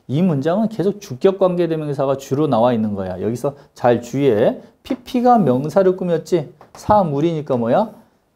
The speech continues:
which, 사람이면 who라는 거지. 자, 복수니까 are야. 근데 이 문장 보니까 현재형이니까 그냥 were가 아니고 are로 간 거야.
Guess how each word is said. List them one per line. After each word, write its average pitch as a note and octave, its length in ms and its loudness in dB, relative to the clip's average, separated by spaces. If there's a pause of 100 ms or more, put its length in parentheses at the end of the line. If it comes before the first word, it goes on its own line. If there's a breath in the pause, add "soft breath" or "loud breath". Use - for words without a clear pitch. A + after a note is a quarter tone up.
(140)
which, C#3+ 380 -2
사람이면 C#3+ 920 0 (140)
who라는 F3+ 480 0
거지. G#2+ 340 -4 (260)
자, G2 220 -8
복수니까 F3+ 840 0 (300)
are야. A#2+ 440 4 (100)
근데 C3 140 -4
이 D3+ 80 -2
문장 F3+ 340 0
보니까 D#3 560 -2 (460 soft breath)
현재형이니까 A3 800 2
그냥 C3+ 300 -2 (240 loud breath)
were가 D3+ 380 6
아니고 A#2+ 420 0
are로 B2+ 300 4
간 A2 160 -8
거야. A#2 520 -2